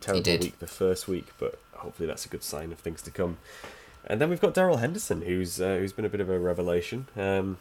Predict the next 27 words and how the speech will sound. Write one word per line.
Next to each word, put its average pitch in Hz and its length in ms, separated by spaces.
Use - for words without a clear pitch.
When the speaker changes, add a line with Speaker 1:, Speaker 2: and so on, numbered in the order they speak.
Speaker 1:
I 87 60
don't 107 220
think 98 220
any 101 160
of 95 80
us 87 140
expected - 480
him 90 220
to - 100
be 85 340
leading 95 440
in 85 120
touches, - 640
uh, 82 380
and, 82 140
and 85 240
rushing 90 320
yards, 82 420
but 87 160
he's, 92 360
he's 98 180
ahead 104 200
of 104 120
Cam 104 180
Akers, 104 440
who 82 300
has 82 440